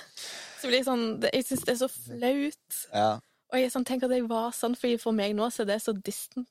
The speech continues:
Speaker 1: liksom.
Speaker 2: Mm.
Speaker 1: Men bare det, liksom, jeg, ja, sånn var jeg som barn da. Jeg bare
Speaker 2: Jeg hørte en
Speaker 1: Jeg
Speaker 2: ting
Speaker 1: synes
Speaker 2: som var veldig interessant. Eh, jeg vet, det var en sånn meditations-, eh,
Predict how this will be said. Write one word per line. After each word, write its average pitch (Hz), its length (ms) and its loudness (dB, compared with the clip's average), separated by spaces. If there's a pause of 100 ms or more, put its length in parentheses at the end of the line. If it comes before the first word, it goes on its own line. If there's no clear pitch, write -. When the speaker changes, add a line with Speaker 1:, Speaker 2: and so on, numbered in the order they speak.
Speaker 1:
liksom. 254 320 -2 (140)
Speaker 2:
Mm. 101 320 -2 (560)
Speaker 1:
Men 233 100 2
bare 214 160 2
det, 202 220 4
liksom, 226 240 2
jeg, 196 180 0
ja, 202 160 0
sånn 214 220 -2
var 190 100 0
jeg 202 80 -6
som 202 100 -2
barn 196 200 -2
da. - 100 -4 (140)
Jeg 214 100 0
bare 175 220 -2 (840)
Speaker 2:
Jeg 113 140 6
hørte 113 220 2
en 107 80 4
Speaker 1:
Jeg - 40 -6
Speaker 2:
ting 104 180 4
Speaker 1:
synes - 100 -4
Speaker 2:
som 107 120 0
var 98 180 6
veldig 92 180 0
interessant. - 680 -4 (760)
Eh, 85 680 -2
jeg 98 140 2
vet, 92 160 -4
det 98 80 -8
var 98 60 2
en 92 100 -2
sånn 95 160 0
meditations-, 78 720 -4
eh, 57 560 -4